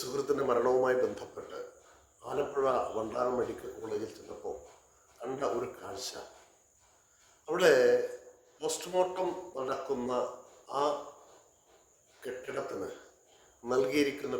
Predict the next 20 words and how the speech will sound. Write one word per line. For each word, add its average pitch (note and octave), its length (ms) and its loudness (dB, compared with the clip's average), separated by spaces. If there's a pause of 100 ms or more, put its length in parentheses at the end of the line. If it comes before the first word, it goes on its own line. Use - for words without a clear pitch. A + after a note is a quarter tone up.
പേര്, G2+ 340 -4 (220)
അല്ലെങ്കിൽ A#2 420 -2
അദ്ദേഹത്തിൻ്റെ, A#2+ 600 0 (240)
ഡോക്ടർ B2+ 340 -2
ബി C3 100 2 (100)
ഉമാദത്തിൻ്റെ B2+ 800 2 (520)
സ്മാരകമായിട്ടാണ് B2 1300 4 (380)
ആ A2 40 0 (380)
പോസ്റ്റ്മോർട്ടം A#2 680 -2
നടക്കുന്ന G2 420 -2 (560)
മുറിക്ക് A#2+ 460 0 (240)
അതിൻ്റെ A2 260 -4
ഫ്രണ്ടിൽ B2 400 2
എഴുതി A2+ 240 0
വച്ചിരിക്കുന്നു, F2 560 -6 (720)
"ഡോക്ടർ A#2 280 -2 (300)
ബി B2 80 2 (200)
ഉമാദത്തൻ A2+ 640 0 (240)
മെമ്മറിയൽ", G#2+ 560 0 (440)
അല്ലെങ്കിൽ G#2 340 -4